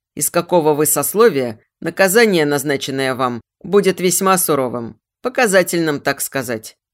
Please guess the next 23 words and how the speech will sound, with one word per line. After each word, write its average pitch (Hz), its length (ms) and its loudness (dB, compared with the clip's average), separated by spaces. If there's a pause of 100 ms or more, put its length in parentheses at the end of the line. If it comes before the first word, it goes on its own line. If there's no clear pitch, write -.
(240)
И 156 80 -4
пострадаете 180 760 2
не 220 140 0
только 151 460 0
вы». 120 280 -8 (640)
«Я 233 220 0
вас 233 180 0
поняла», 233 580 -4 (280)
сказал 180 500 2
я. 120 320 -4 (380)
«Хорошо, 180 520 2
коли 165 300 0
так», 110 420 -10 (240)
кивнул 294 400 -2
Николай 190 440 2
Семёнович. 117 800 -6 (400)
Затем 196 560 0 (200)
в 208 120 -2
авто 262 300 0
вернулись 294 560 0
вышедшие 233 540 0
покурить 208 520 -2
некурящие, 131 920 -2